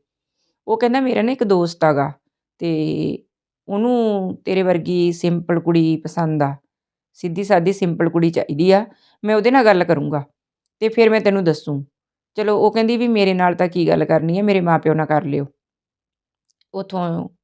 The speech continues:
ਉਹ ਤੁਰ ਆਉਂਦੇ ਨੇ, ਉਹ ਆਪਦੇ ਘਰ ਚਲਿਆ ਜਾਂਦਾ, ਇਹ ਆਪਦੇ ਘਰ ਆ ਜਾਂਦੀ ਆ ਤੇ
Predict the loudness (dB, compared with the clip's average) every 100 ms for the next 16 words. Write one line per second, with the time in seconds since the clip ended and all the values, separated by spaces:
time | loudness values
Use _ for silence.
0 | _ -10 -4 2 2 2 0 -2 -2 -6
1 | _ -2 0 0 0 -2 0 4 4 2
2 | 0 -2 -2 _ _ -4 -2 0 0 4
3 | 4 2 0 0 0 -2 -8 _ _ _
4 | _ _ -8